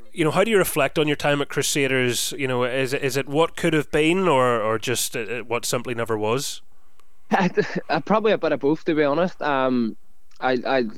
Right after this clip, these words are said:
Speaker 2: I absolutely loved every single minute I was at Crusaders, and people <laughs> were probably thinking I'm just saying that, but I genuinely mean that.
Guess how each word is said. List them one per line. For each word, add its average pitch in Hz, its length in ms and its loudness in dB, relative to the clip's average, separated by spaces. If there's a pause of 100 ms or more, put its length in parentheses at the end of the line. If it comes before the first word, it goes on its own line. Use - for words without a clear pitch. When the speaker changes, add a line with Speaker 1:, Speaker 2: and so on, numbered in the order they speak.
Speaker 2:
I 131 260 2
absolutely 127 720 0
loved 123 280 0
every 123 260 0
single 120 420 -2
minute 123 380 -2
I 123 100 0
was 117 140 -4
at 113 80 -10
Crusaders, 120 480 -2
and 117 200 -2
people 143 240 -4
<laughs> - 0 -
were 147 60 -4
probably 135 320 0
thinking 123 360 -2
I'm 120 160 -2
just 123 200 -2
saying 127 240 -2
that, 147 140 -2
but 123 180 -2
I 120 140 0
genuinely 127 400 -2
mean 117 220 -2
that. 151 180 -2